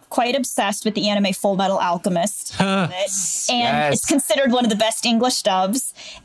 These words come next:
Speaker 1: And I admire all the voice actors because they so embody the characters' personalities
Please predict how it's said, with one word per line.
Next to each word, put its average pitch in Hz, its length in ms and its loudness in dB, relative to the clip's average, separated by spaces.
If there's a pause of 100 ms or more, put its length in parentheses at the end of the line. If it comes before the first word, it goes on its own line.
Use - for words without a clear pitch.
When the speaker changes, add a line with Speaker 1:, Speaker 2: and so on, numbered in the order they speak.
Speaker 1:
And 226 680 4 (420)
I 247 280 2
admire 214 420 2
all 220 160 2
the 233 80 2
voice 214 320 0
actors 190 460 0
because 220 240 0
they 226 120 0
so 220 460 0
embody 190 760 2
the 208 100 -2
characters' 202 640 0
personalities 196 1080 -2